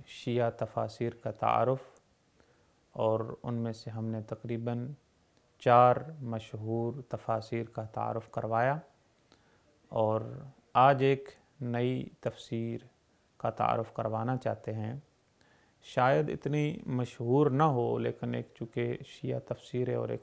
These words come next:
بہترین تفسیر ہے، تو اس عنوان سے اس کا ہم تعارف کروانا چاہیں گے۔ تفسیر کا نام ہے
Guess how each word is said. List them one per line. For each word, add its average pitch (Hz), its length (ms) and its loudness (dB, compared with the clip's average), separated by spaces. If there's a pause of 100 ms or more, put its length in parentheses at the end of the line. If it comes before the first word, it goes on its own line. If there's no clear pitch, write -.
(120)
بہترین 123 480 -2
تفسیر 117 440 -6
ہے، 113 220 -6 (720)
تو - 80 -8
اس 139 220 -2
عنوان 135 480 4
سے 117 300 0
اس - 140 -8
کا 117 300 -4
ہم 113 120 -6
تعارف 113 420 -4
کروانا 110 400 -6
چاہیں 127 340 -4
گے۔ 120 120 -8 (760)
تفسیر 156 360 6
کا 165 160 8
نام 143 300 8
ہے 131 360 2